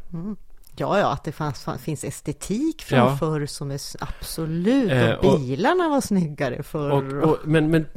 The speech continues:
Speaker 2: till och med det är ju liksom en aspekt som man liksom inte riktigt får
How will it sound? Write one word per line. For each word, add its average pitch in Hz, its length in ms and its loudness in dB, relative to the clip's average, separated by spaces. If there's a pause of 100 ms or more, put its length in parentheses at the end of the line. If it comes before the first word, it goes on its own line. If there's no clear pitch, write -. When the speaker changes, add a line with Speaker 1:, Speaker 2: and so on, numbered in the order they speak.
Speaker 2:
till 160 220 0
och 156 60 2
med 147 200 4
det 143 480 0 (180)
är 120 180 -2
ju 95 260 0
liksom 87 340 -4
en 82 120 -2
aspekt - 440 -10
som 87 160 -6
man 85 160 -4
liksom 87 260 -8
inte 82 280 -8
riktigt - 400 -12
får 85 800 -6